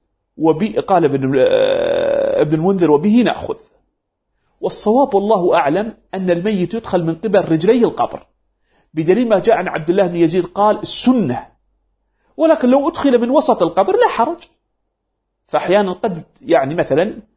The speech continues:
يصعب إدخال القبر، إدخال الميت القبر من جهة رجلي القبر. لذلك الإمام أحمد سئل في الميت: "يسل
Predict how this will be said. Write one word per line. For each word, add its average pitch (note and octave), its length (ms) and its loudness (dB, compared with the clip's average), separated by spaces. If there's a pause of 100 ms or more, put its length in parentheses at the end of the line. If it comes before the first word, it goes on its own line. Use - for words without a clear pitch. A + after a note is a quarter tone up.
(280)
يصعب G#3 360 -2
إدخال F#3+ 340 -2
القبر، F#3 560 0
إدخال F3 320 -2
الميت E3 340 -2
القبر F#3+ 320 -2
من D#3+ 120 -2
جهة F#3+ 280 0
رجلي E3+ 340 2
القبر. - 400 -2 (800)
لذلك G#3+ 320 2
الإمام G#3 280 2
أحمد G3 240 -2
سئل F3 460 0 (360)
في - 100 -10
الميت: A3+ 440 0
"يسل C4+ 600 0